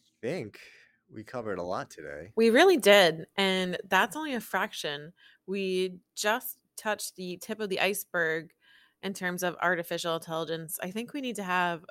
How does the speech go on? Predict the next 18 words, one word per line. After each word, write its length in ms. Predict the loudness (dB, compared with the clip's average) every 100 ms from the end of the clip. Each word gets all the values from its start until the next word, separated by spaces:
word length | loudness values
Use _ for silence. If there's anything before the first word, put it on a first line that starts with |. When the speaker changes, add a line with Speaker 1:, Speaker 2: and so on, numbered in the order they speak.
| -8
Speaker 2:
more 180 | -4 0
episodes 560 | -2 -2 -2 -2 -2 0
where 160 | 0
we 60 | 0
really 240 | 0 -2
cover 360 | -2 -2 0 0
the 280 | -2 -4 -6 -14 -20 _ _ _ -12
breadth 440 | -4 -4 -4 _ _ -8
and 380 | -8 -8 -10 -4
depth 320 | -4 -4 -16 -8
of 140 | -4 0
the 180 | 0 0
artificial 520 | -2 -2 -4 -4 -6
intelligence 580 | -4 -4 -4 -8 -12 -4
that's 300 | -2 -2 -4 -6
available 440 | -2 -2 0 -2
to 140 | -4 -4
us. 360 | -4 -6 -8